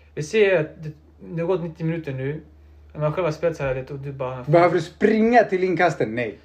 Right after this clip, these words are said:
Speaker 1: Nej, nej, men alltså, det har gått nittio minuter, så här, det är skönt att veta så, okej, matchen är typ slut.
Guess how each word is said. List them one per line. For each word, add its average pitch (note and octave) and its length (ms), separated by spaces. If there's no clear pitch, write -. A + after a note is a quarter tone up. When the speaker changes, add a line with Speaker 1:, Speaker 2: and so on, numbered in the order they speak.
Speaker 1:
Nej, G#3 220
nej, F3+ 100
men F#3 60
alltså, G3 180
det G#3+ 140
har A3 80
gått A#3+ 160
nittio A3+ 240
minuter, G#3+ 340
så E3 100
här, D#3 60
det D3+ 60
är D3+ 40
skönt F#3+ 460
att - 60
veta E3 300
så, D3+ 120
okej, C#3+ 200
matchen D#3+ 200
är C3+ 100
typ C3 100
slut. F3+ 460